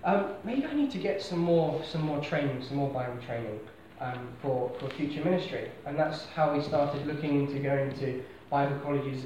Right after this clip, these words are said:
in the U K and in America initially. Um, but we decided it would be good to take a, to take a few years out to go to Spurgeon's.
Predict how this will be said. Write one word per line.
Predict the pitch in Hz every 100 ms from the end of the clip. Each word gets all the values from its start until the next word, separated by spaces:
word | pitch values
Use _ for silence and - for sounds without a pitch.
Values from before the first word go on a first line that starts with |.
| 147
in | 143
the | 151
U | 147 143
K | 143 135 135 131
and | 147 170
in | 160
America | 143 143 139 135 - 127
initially. | 131 131 123 117 113 - - - - -
Um, | 139 131 123 -
but | 139 147
we | 139
decided | - - 139 135 131
it | 135
would | 135
be | 131
good | 147 -
to |
take | 139 127
a, | 131 -
to | - - - -
take | 139 135
a |
few | - 147
years | 135 127 123
out | 117 - -
to | 127
go | 120
to | 117
Spurgeon's. | - 147 143 113 107 -